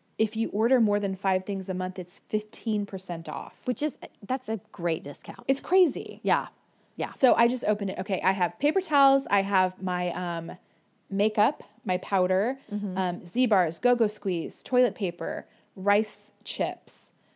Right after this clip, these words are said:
Speaker 1: um, my boys' deodorant, pens, lipstick. Um, I mean, I have my tea, my hairspray, my laundry detergent, my dish detergent,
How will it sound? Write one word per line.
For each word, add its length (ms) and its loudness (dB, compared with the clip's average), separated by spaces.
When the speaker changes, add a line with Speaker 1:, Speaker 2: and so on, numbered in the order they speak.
Speaker 1:
um, 320 -4
my 160 0
boys' 400 -2
deodorant, 680 2
pens, 840 -2
lipstick. 680 -4
Um, 540 -4
I 100 6
mean, 240 4
I 180 4
have 640 4
my 220 2
tea, 580 0
my 180 -2
hairspray, 800 -2
my 180 0
laundry 460 0
detergent, 720 -8
my 140 -4
dish 300 -2
detergent, 840 -8